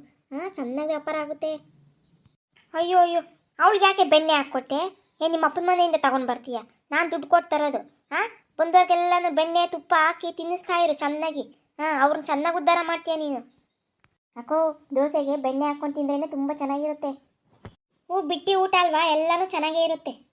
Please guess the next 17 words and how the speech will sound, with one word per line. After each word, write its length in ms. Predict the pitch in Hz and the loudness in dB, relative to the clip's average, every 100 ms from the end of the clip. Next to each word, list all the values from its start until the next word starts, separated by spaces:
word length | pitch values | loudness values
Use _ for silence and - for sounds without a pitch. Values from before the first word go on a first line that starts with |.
| _ _ _ _ - _ 427 403 587 571 381 381 | _ _ _ _ -20 _ -12 -6 -6 -6 -6 -4
ಶಾಂತ, 360 | 392 302 330 415 466 - - - - 392 | 0 0 0 -4 -8 -12 -20 -20 -8 -2
ಇಷ್ಟೆಲ್ಲ 440 | 392 - 466 453 453 | -2 4 6 6 4
ಬೈದ್ಬಿಟ್ಲಲ್ಲ 600 | 392 370 370 - 339 330 | 2 2 -4 0 2 2
ಶಾಂತ. 360 | 339 339 339 415 - _ - 370 | 0 -4 -6 -8 -10 _ -20 -2
ನಂಗೆ 240 | 359 359 | 0 0
ಈ 100 | 339 | 2
ದೋಸೆ 300 | 349 349 359 | 4 4 2
ಬೇಡ, 280 | 330 320 320 | 2 4 4
ತಗೋ 300 | 302 302 294 | 2 0 2
ಶಾಂತ. 360 | 330 359 302 285 320 - _ _ - - - - _ _ _ - | 0 -2 -4 -6 -10 -14 _ _ -18 -16 -16 -16 _ _ _ 0
ಏನ್ 200 | 320 294 | 0 0
ಶಾಂತ, 280 | 311 262 269 - _ _ 320 | -4 -6 -8 -18 _ _ -6
ನಮ್ಮ 160 | 330 | -2
ಮನೆಗೆ 320 | 339 359 349 339 | 2 2 2 0
ತಿನ್ನಕ್ 340 | 339 320 339 285 | 0 -2 -4 0
ಗತಿ 380 | 311 302 339 311 | -2 0 -4 -4
ಇಲ್ವಾ? 220 | 277 | -4